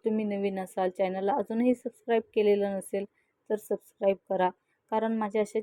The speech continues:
छान छान व्हिडिओज तुम्हासाठी मी घेऊन येत असते, म्हणजे माझ्या व्हिडिओजचे नोटिफिकेशन सर्वात अगोदर तुम्हाला मिळत राहतील आणि माझा कुठलाच व्हिडिओ तुम्ही मिस करणार नाहीत आणि असे छान छान रेसिपीजचे व्हिडिओ तुम्हाला पाहायला मिळतील.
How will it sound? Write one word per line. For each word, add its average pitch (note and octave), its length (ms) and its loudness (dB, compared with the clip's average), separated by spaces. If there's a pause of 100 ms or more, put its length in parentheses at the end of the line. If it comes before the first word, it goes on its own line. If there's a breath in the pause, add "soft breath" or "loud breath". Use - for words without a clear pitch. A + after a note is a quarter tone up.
(120)
छान G3 220 -8
छान G#3+ 140 -4
व्हिडिओज G3+ 360 0 (160)
तुम्हासाठी F#3+ 500 -8
मी G3+ 120 -6
घेऊन G3 400 -4
येत G#3+ 200 -6
असते, G3+ 340 -6 (440)
म्हणजे G#3 200 -2
माझ्या A3 280 4
व्हिडिओजचे G3+ 440 2
नोटिफिकेशन G3+ 600 -10 (100)
सर्वात F#3+ 360 -2
अगोदर G3 260 -2 (100)
तुम्हाला G3+ 260 -4
मिळत F#3+ 400 0
राहतील G3 340 -4
आणि G3+ 160 -2
माझा G#3 260 -4
कुठलाच G#3+ 520 -6
व्हिडिओ F#3+ 180 -2
तुम्ही G3 260 -8
मिस G3 360 -8
करणार F3 260 -8
नाहीत E3+ 300 -10 (1500)
आणि G#3 240 -4
असे A#3 220 2 (140)
छान G3+ 200 -6
छान A3 160 0
रेसिपीजचे G3 680 -4
व्हिडिओ F#3 240 2 (100)
तुम्हाला F3+ 240 -2
पाहायला G3+ 440 -4
मिळतील. E3+ 420 -8